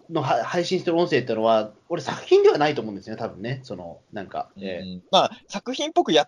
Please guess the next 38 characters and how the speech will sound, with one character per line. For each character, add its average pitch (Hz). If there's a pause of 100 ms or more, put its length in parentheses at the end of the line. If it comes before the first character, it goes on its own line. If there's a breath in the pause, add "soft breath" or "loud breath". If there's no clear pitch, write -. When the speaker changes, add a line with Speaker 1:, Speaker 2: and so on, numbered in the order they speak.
Speaker 2:
て 240
る 247
人 240
も 139
い 127
ま 156
す -
け 156
ど 104
ね、 120
も 123
ち 165
ろ 214
ん 202
ね。 -
Speaker 1:
い -
や、 -
そ 285
う -
で 190
す。 -
だ 233
か 214
ら、 196
都 226
市 262
ボ 359
ー 349
イ -
ズ -
さ 208
ん 160
と 220
か 202
は、 110 (100)
ね、 151
そ 131
の、 131